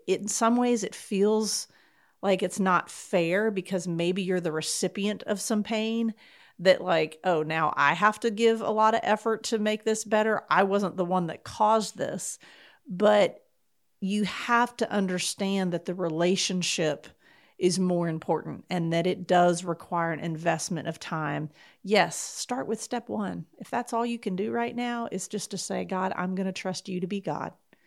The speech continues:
and I'm gonna trust you that you're gonna judge, and I'm just gonna stop carrying the, the, the weight of this, you know, what's been inflicted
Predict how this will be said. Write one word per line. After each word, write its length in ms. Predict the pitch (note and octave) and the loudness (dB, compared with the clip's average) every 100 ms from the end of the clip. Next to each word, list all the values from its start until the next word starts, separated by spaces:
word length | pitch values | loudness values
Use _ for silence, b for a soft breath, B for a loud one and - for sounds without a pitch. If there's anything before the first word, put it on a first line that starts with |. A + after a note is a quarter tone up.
| b b b b - | b b b b -10
and 120 | F3 | -4
I'm 120 | E3+ F3 | -2 -2
gonna 140 | F3 | -4
trust 380 | E3+ F#3 F3 - | -4 -6 -6 -8
you 140 | F3+ | -8
that 160 | E3 - | -8 -6
you're 160 | F3+ E3+ | -4 -4
gonna 220 | F3+ E3+ | -4 -4
judge, 580 | E3 D#3+ - E3 - - b b b | -4 -4 -4 -6 -10 -12 b b b
and 180 | F3 F3 | -6 -2
I'm 180 | F3 F3 | -2 -2
just 180 | F3 - | -4 -6
gonna 200 | E3+ D#3 | -6 -6
stop 640 | - - - E3 - - | -6 -6 -2 0 -2 -6
carrying 560 | - - F3+ E3 D#3+ D#3+ | -12 -6 -4 -2 -4 -4
the, 180 | D#3+ D#3+ _ _ C4+ | -6 -10 _ _ -6
the, 240 | F3+ - | -4 -2
the 120 | F3 E3 | 0 0
weight 640 | D#3 D#3+ D#3 B2 - - - | 2 2 2 2 -6 -10 -6
of 240 | E3 E3 | -8 -4
this, 340 | F3 D#3 - - - E3 - | -4 -4 -4 -6 -8 -10 -8
you 100 | F3 | -8
know, 140 | E3 | -6
what's 200 | D#3+ E3 - | -4 -4 -4
been 140 | E3 | -6
inflicted 600 | D#3 D#3+ D#3 D#3 E3+ E3+ | -6 -6 -8 -6 -8 -10